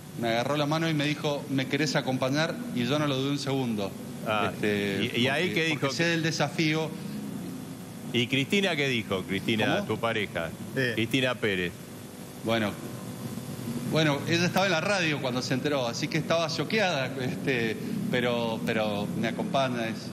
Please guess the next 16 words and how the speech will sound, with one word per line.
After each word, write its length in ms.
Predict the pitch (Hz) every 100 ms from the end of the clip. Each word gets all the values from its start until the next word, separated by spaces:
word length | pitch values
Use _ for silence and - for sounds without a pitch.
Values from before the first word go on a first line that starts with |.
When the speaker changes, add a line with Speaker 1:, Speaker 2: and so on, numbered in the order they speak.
| 110
Speaker 1:
es 60 | 104
mi 60 |
amor, 380 | 107 120 131 117 107
me 100 | 101
acompaña 440 | 95 - 110 113
en, 60 | 101
en 260 | 98 101 -
todas 180 | 151 139
mis 140 | 123
decisiones, 600 | 117 110 107 135 131 117
así 200 | 98 113
que, 160 | 117 101 - - - -
eh, 280 | 98 101 98
muy 220 | 110 143
contenta 580 | 147 135 131 143 143 139
por, 120 | 113